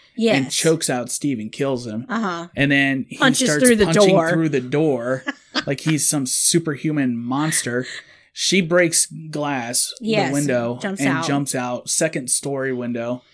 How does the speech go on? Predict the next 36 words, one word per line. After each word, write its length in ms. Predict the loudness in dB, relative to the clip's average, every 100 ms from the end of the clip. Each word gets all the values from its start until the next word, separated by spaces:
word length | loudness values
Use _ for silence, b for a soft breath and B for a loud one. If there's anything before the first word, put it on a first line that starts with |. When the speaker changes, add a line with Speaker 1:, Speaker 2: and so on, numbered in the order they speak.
| b b b -2
Speaker 2:
and 240 | 0 2
runs 260 | 0 -2 -2
off, 320 | -2 -4 -2
gets 220 | 0 0
into 280 | 0 0 -2
a 60 | -2
car. 560 | -4 -4 -2 -4 -6 _
Speaker 1:
Uh-huh. 340 | -10 -8 -10 -12 b b b b b
Speaker 2:
And 160 | -4 -2
then 260 | 0 0 0
who's 280 | 0 2
in 100 | 2
the 80 | 0
car? 440 | 0 2 2 0 -2 _ -6
The 80 |
janitor. 640 | -2 0 2 0 -2 -8 -12 _ _ _ _ _ _ _ _ _ _
And 180 | -4 -2
they're 120 | -2
like, 320 | -2 -4 -8 _ _ -4
"Cut." 440 | 0 0 -2 -12 _ _ _ _ _ _ _ -4
And 680 | -2 0 -2 -2 -2 -4
you 100 | -4
find 240 | -6 -4 -4
out 240 | -4 -6
this 180 | -8 -6
is 120 | -4
just 220 | -2 -2 -2
a 20 |
movie 280 | 0 0 0
scene 340 | -2 -4 -6 b b b
with 380 | -6 -2 -2 -4
the 140 | -6 -4
real 360 | -2 -2 -2 -2
actress 520 | -6 -4 -4 -2 -2
in 140 | -2
this 360 | -4 -4 -4